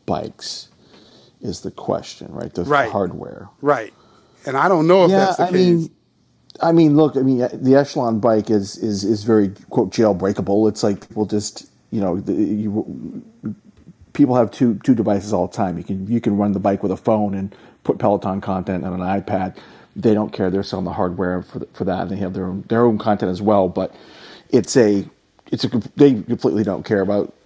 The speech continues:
Speaker 1: anyone jailbreaking it. They, they're, they're selling the, the bike, and then everything else is just kinda, "Great, we have great content too. Fine, use this if you want. Use something else."
Speaker 2: Yep.
Speaker 1: They're just putting bikes through stores.
Speaker 2: Right. Anyway, on this topic,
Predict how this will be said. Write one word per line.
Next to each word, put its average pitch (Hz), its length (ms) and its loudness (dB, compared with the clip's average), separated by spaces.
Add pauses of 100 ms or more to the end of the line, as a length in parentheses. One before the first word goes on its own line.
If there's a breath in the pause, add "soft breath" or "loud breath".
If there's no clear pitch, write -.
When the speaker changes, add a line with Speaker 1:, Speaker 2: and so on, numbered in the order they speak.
(300)
Speaker 1:
anyone 98 240 -2
jailbreaking 95 500 -2
it. 90 60 -8
They, 101 80 -2
they're, 87 240 -4
they're 110 160 2
selling 107 280 2
the, 104 140 0
the 101 160 -4
bike, 101 380 0
and 101 120 -2
then 104 280 -6
everything 101 300 -4
else 98 240 -6
is 104 100 -8
just - 260 -6
kinda, 95 300 -6 (420)
"Great, 104 220 2
we 107 100 -4
have 98 160 -4
great 98 200 -4
content 98 400 -6
too. 180 240 2 (220)
Fine, - 300 -6
use 107 220 -6
this 110 140 -4
if 104 80 -8
you 135 80 2
want. 156 360 0
Use 107 160 -6
something 92 220 -2
else." - 280 -12 (160)
Speaker 2:
Yep. 139 220 0 (600)
Speaker 1:
They're 135 120 6
just 139 180 4
putting 120 160 -4
bikes 113 220 2
through 110 100 -2
stores. - 400 -6 (1500)
Speaker 2:
Right. 98 340 -8 (1400 soft breath)
Anyway, 170 200 6
on 180 180 2
this 170 120 -6
topic, 185 460 0